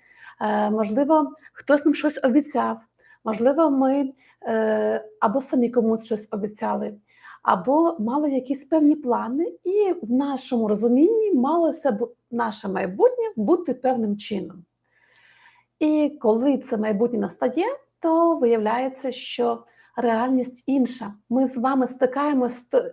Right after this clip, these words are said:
стикаємося з тою реальністю, яка не відповідає нашим мріям і нашим планам. Щось пішло не так, як ми хотіли,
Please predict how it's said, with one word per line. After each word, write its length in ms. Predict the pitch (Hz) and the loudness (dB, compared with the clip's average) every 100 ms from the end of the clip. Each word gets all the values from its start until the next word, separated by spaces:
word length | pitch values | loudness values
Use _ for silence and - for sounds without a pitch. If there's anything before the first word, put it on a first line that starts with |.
| - | -12
стикаємося 560 | - 269 277 277 247 | -6 -2 0 0 0
з 60 | 240 | -4
тою 200 | - 262 | 0 4
реальністю, 480 | 302 349 370 285 285 | 4 2 0 0 -2
яка 200 | 262 294 | 0 0
не 100 | 277 | 0
відповідає 600 | 294 302 294 247 294 247 | -2 -2 -2 0 0 0
нашим 420 | 202 226 - 240 | -2 -4 0 0
мріям 460 | 214 208 294 294 220 | 2 2 0 0 -2
і 40 | |
нашим 400 | 208 247 247 285 | -2 -4 -2 -2
планам. 400 | 285 311 262 185 - _ _ | 0 0 0 -4 -8 _ _
Щось 260 | - 285 285 | -2 -2 0
пішло 280 | 302 - | -4 2
не 120 | 277 269 | 2 4
так, 200 | 269 269 | 2 0
як 120 | 262 | 0
ми 100 | 240 | 0
хотіли, 460 | 247 247 311 370 | 0 -2 -2 -2